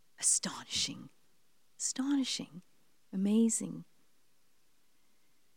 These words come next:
and also terrifying, because as these friends said goodbye to one another through their tears at the airport, both of them realized that this could be the last time they would ever see one another.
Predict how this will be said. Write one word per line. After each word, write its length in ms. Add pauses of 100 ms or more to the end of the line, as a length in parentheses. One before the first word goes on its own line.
(160)
and 120
also 280
terrifying, 840 (220)
because 480
as 240
these 360
friends 420
said 280
goodbye 480
to 160
one 180
another 320
through 240
their 140
tears 580
at 140
the 160
airport, 520 (460)
both 240
of 140
them 200
realized 400
that 200
this 220
could 240
be 120
the 160
last 480
time 420 (300)
they 120
would 220
ever 220
see 320
one 200
another. 480